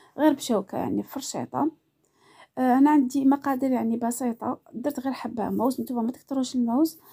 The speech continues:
آه، هنايا عندي حوالي ثلاثة ملاعق لوز. نتوما ديروا واش عندكم، سوا جوز سوا كاوكاو، باش تزيدوا شويه ال-، القرمشه داخل هاد الحلوه. انايا انا نخلط كلش،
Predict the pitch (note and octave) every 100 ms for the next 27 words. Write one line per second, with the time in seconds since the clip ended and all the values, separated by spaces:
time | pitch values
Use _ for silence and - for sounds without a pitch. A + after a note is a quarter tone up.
0 | - - - _ B3 C4 B3+ B3+ B3 C4+
1 | D#4+ C#4 C4+ C#4 B3+ A#3+ - A#3 A3 C4
2 | A#3+ B3 - - C#4 C4+ B3+ A3 G#3+ G#3
3 | G#3+ - G#3 G3+ G#3+ A3+ - C4 B3+ C4+
4 | A#3+ A#3+ A3+ A#3+ B3 B3+ G#3 - A3+ A3
5 | - G#3+ A3 A3+ A3 A3 - B3 A#3+ -
6 | - - - - C#4+ B3+ A3+ A3+ - A3+
7 | A#3+ B3 - - B3+ A#3+ B3 - C4 A3
8 | A3+ A#3 A#3 B3 - - - _ _ -
9 | - C4 A#3+ A3 - A3+ B3 A#3+ A3 A3
10 | - A#3 - - C4+ F#4 - - A4 A#4
11 | E4 - C#4 C#4 C#4 B3+ A3+ - - A2
12 | D#3 -